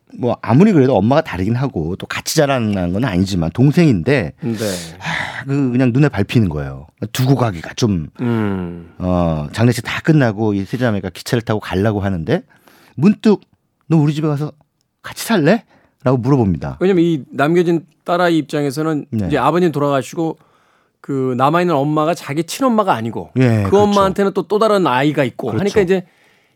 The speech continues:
Speaker 2: 약간 공기에 떠버린 거죠.
Speaker 1: 맞아요.
Speaker 2: 어.
Speaker 1: 그러느니 차라리 저 언니들하고 같이 살면 어떨까? 여기보단 좀 편할 것 같아.라는 생각이 드는 거죠.
Speaker 2: 음.
Speaker 1: 그래서 스즈가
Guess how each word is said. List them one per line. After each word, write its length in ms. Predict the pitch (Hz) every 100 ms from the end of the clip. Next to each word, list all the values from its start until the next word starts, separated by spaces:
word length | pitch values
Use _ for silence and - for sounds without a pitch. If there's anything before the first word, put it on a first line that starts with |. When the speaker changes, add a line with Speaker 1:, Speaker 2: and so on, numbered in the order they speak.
| -
Speaker 2:
약간 180 | 202 214
공기에 280 | 170 202 220
떠버린 380 | 254 269 233 185
거죠. 220 | 127 104
Speaker 1:
맞아요. 340 | 101 92 82 76
Speaker 2:
어. 340 | 117 107 92 92 - - -
Speaker 1:
그러느니 840 | - 196 302 285 170 131 202 151
차라리 340 | 107 202 202 185
저 140 | -
언니들하고 1000 | 120 107 160 156 151 135 120 107 120 120
같이 240 | - - -
살면 680 | 143 175 117 90 120 95 71
어떨까? 500 | 90 147 143 101 151 _ _ _ _ _ _ - -
여기보단 520 | 110 139 190 233 226
좀 100 | 175
편할 240 | - 180 165
것 80 |
같아.라는 600 | - 82 - 69 90 110
생각이 280 | 107 127 113
드는 200 | - 80
거죠. 300 | 69 123 - - _
Speaker 2:
음. 240 | 135 127 110
Speaker 1:
그래서 200 | 165 180
스즈가 520 | 233 190 180 208 226